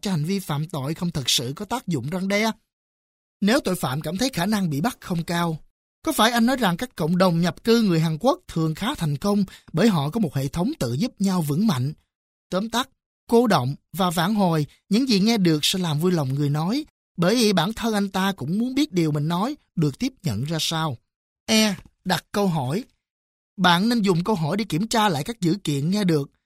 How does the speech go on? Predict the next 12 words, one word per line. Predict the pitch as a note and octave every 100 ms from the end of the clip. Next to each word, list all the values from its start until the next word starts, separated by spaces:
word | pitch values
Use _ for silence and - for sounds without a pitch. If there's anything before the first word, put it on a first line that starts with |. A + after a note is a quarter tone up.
| _ _
và | D3 G3+ F#3
hỏi | D#3+ A3+
thêm | A#3+ A3+
các | C#4
chi | A#3 G#3+
tiết | B3+ F#4+
ở | C#3
những | F3 D#3+ G#3
điểm | C3+ F3 A#3
bạn | G2 B2
quan | F3 E3+
tâm. | - F3+